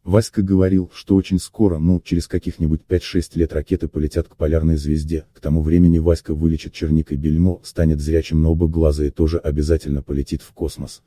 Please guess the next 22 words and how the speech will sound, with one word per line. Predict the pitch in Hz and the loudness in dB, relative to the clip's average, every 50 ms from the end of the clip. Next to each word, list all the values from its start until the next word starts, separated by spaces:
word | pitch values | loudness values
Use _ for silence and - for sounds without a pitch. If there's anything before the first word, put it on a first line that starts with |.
| _ _ _ _ _ | _ _ _ _ _
потому | - - - - 80 87 87 | -12 -8 -2 2 2 2 2
что | - - 80 | 2 0 0
на | 80 78 | 0 0
этой | 76 - 78 | 0 -2 -4
планете | 73 - 80 78 85 87 - - | -4 -2 0 2 2 2 0 -2
стало | 78 - - - 90 87 82 | -8 -4 0 2 2 2 2
как-то | - 78 76 - - 73 | 0 -6 -8 -8 -8 -10
совсем | - 76 - - - - 80 78 | -8 -8 -10 -6 -2 0 2 2
неинтересно. | 76 76 76 76 76 - 78 78 78 73 - - 69 69 - _ _ _ - | 2 2 2 0 0 -2 -4 -4 -4 -6 -6 -10 -14 -14 -16 _ _ _ -4
Нет, | 85 85 85 - - | -2 -2 -2 -2 -4
ну | 73 71 | -8 -8
правда | 67 - 80 78 71 67 69 | -6 -4 -6 -6 -4 -4 -8
ведь. | 64 - - - - _ _ _ _ _ _ _ _ _ _ _ _ | -10 -10 -12 -20 -20 _ _ _ _ _ _ _ _ _ _ _ _
Внезапно | - 80 76 80 82 80 98 95 - 92 92 | -6 0 2 2 4 4 2 2 0 -2 -4
Сережа | - - - 82 92 101 95 98 | -2 -2 0 2 2 2 2 0
осознал | 95 - 87 - - 92 82 78 87 90 90 | -4 -4 -6 -4 -2 -2 2 4 4 4 4
собственное | - - 87 78 - - - 73 71 73 73 73 | 2 -4 -6 -8 -6 -6 -4 -2 -2 -2 -2 -4
одиночество | 73 73 76 80 87 90 85 - 78 - - 78 73 | -4 -2 0 2 2 2 0 -2 -10 -10 -8 -6 -4
в | 71 76 | -2 -2
огромном | 71 73 85 90 92 92 87 85 87 | 0 2 4 4 6 6 6 4 2
холодном | - - 80 78 80 80 80 82 82 80 | -2 -2 -2 -2 0 0 0 0 0 2
мире, | 78 78 80 78 73 73 - | 2 2 0 0 -2 -6 -10